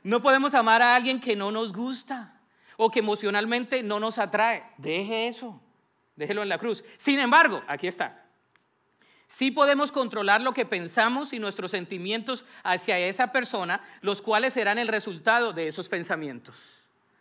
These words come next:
Usted no tiene que forzarse a que todo el mundo le caiga bien, nada de eso,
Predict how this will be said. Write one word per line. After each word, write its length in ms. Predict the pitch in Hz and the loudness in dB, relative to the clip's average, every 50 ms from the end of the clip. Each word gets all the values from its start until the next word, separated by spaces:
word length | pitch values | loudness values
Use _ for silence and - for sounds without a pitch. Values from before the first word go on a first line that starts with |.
| _ _ _ _ _ _ _ _ _ _ _ - | _ _ _ _ _ _ _ _ _ _ _ -12
Usted 180 | 202 - 220 | -6 -4 -2
no 100 | 214 247 | -2 0
tiene 220 | 247 277 254 254 240 | 0 0 -2 0 0
que 100 | 269 240 | -2 0
forzarse 480 | - 226 202 175 - 240 254 254 208 | 0 0 0 2 4 4 4 4 4
a 60 | 240 175 | -2 -4
que 100 | 190 165 | -4 -6
todo 140 | 170 190 | -6 -6
el 60 | 185 202 | -6 -4
mundo 160 | 208 214 220 | -4 -4 -4
le 100 | 208 190 | -4 -2
caiga 280 | 202 180 185 185 190 190 | 0 0 0 0 -2 -2
bien, 540 | 190 220 240 240 240 233 226 220 202 - - _ _ _ _ _ | -2 -2 -2 0 0 -2 -2 -4 -8 -14 -20 _ _ _ _ _
nada 320 | - 175 196 214 214 214 214 | -2 0 2 4 4 4 4
de 100 | 196 175 | 2 0
eso, 240 | 165 - 160 131 | -4 -6 -12 -14